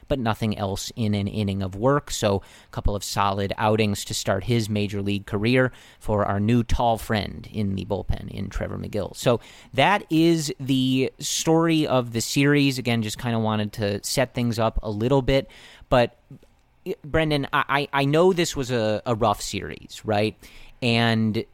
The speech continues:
a lot of it not unlike we've talked about, right? The, some of the problems you can sum up, the starting pitching not good enough, the starting pitching not going deep enough. Uh,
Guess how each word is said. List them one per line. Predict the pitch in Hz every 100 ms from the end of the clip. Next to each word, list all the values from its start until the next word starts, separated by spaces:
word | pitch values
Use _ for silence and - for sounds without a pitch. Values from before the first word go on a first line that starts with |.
| _ -
a | 147
lot | 156 190 220
of | 165
it | 143 135 - _
not | 135 127 165 202 208 _ -
unlike | 156 160 160 156 -
we've | 147 147
talked | - 175 139 98
about, | 90 60 -
right? | 110 110 113 - 110
The, | 110 101
some | - 135
of | 143
the | 123
problems | - 123 123 131 127 -
you | 117
can | 107 110
sum | - 120 117
up, | 113 -
the | 101
starting | - 120 113 110
pitching | 120 - 117 110 - - - _ -
not | 110 127
good | 120
enough, | 117 117 117 - - -
the | 110 107
starting | - 110 110
pitching | - 113 117 107
not | 98 -
going | 90 87 92
deep | 120 -
enough. | 143 135 139 - -
Uh, | - 92